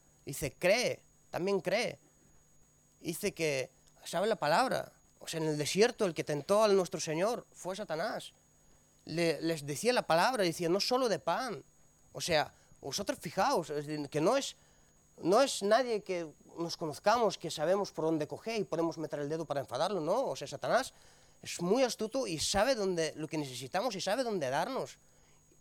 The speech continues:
Y es muy astuto. Entonces, ¿cómo puedo yo en este mundo, en todo lo que se mueve y sabiendo que Él es el que opera aquí, aunque no pertenezco a este mundo, ¿no? Según el Evangelio, no pertenecemos a este mundo, pero sí vivimos en él. Entonces se hace difícil. Por eso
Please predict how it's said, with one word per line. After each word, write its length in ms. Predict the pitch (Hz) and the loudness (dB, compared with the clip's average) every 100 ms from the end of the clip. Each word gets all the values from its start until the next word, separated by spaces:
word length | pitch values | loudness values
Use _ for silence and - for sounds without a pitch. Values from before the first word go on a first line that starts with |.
| _ - | _ -14
Y 140 | 156 | -6
es 140 | 156 - | -4 0
muy 180 | 185 240 | 2 2
astuto. 520 | - 254 247 135 - | 0 -8 -8 -10 -12
Entonces, 360 | _ 180 247 - - - - - | _ -4 -4 -4 -14 -20 -20 4
¿cómo 260 | 220 277 | 4 4
puedo 320 | - 240 247 | 2 2 4
yo 340 | 226 240 262 196 | 4 4 4 2
en 80 | 202 | -2
este 220 | - 190 | -2 0
mundo, 500 | 220 277 220 165 - | 2 4 4 0 -2
en 160 | 165 160 | -6 -6
todo 140 | 220 | -8
lo 60 | 233 | -10
que 80 | 220 | -8
se 80 | 190 | -4
mueve 380 | 202 247 202 | -2 0 -2
y 100 | 160 | -4
sabiendo 420 | 147 160 226 247 - | -4 -4 -2 -4 2
que 120 | 185 | 2
Él 100 | 240 | 2
es 120 | 214 | -4
el 120 | 208 | -4
que 80 | 170 | -6
opera 260 | 147 208 180 | -4 -2 -4
aquí, 320 | 208 240 175 _ _ _ - | -6 -12 -12 _ _ _ -12
aunque 200 | - 135 | -12 -6
no 100 | 180 | -4
pertenezco 380 | 214 190 202 185 | -4 -4 -6 -8
a 40 | |
este 140 | - | -10
mundo, 360 | 151 202 165 123 _ _ | -4 -2 -2 -6 _ _
¿no? 240 | 135 214 - _ _ _ _ | -6 -6 -10 _ _ _ _
Según 360 | - 139 151 | -12 -8 -6
el 60 | 147 | -2
Evangelio, 460 | 143 135 196 156 127 _ _ _ | -2 -2 -6 -8 -10 _ _ _
no 100 | 185 | -6
pertenecemos 680 | 214 - 156 123 233 220 135 | -6 -6 -8 -6 -6 -6 -8
a 40 | |
este 160 | 127 135 | -12 -10
mundo, 260 | 131 120 - | -10 -10 -10
pero 140 | 135 | -10
sí 160 | - 262 | -8 -6
vivimos 400 | 233 285 285 190 | -6 -4 -6 -6
en 100 | 147 | -6
él. 160 | 123 - _ | -8 -12 _
Entonces 320 | _ 190 240 - | _ -12 -8 -4
se 80 | |
hace 160 | 220 247 | -4 -2
difícil. 380 | 202 - 262 175 | -4 -4 -8 -4
Por 160 | 190 | -2
eso 200 | 214 285 | 0 0